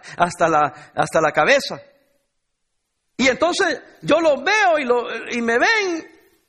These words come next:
y el loco soy yo, pero no importa. Después yo digo,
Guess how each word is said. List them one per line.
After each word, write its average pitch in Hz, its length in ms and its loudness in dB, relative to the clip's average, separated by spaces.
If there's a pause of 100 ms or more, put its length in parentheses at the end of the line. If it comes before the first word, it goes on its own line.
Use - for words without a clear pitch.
(1120)
y 233 120 -2
el 233 80 2
loco 339 240 2
soy 349 220 0
yo, 403 80 2 (1900)
pero 320 200 2
no 415 80 0
importa. 466 580 -4 (920)
Después 320 280 0
yo 339 80 0
digo, 370 140 2